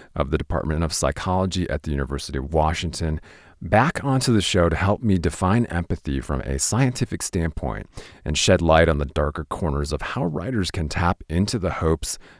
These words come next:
dreams, and fears of readers. In this file, Michael and I discuss how science is changing our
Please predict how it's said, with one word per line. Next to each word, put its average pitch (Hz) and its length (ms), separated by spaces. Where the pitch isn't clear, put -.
dreams, 73 640
and 80 200
fears 65 380
of 62 160
readers. - 480
In 110 160
this 151 220
file, - 480
Michael 90 400
and 87 100
I 85 120
discuss 80 680
how 101 180
science 110 480
is 90 80
changing 92 420
our 85 160